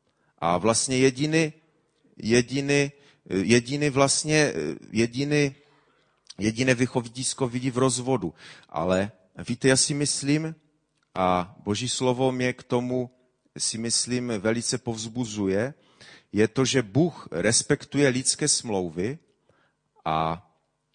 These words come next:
to je za prvé,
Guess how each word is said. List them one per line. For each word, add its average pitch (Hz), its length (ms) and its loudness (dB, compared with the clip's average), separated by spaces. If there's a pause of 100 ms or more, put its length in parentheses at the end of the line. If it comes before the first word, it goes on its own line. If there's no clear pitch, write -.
(1400)
to 95 80 -4
je 92 40 -2
za 101 120 -2
prvé, 82 540 -6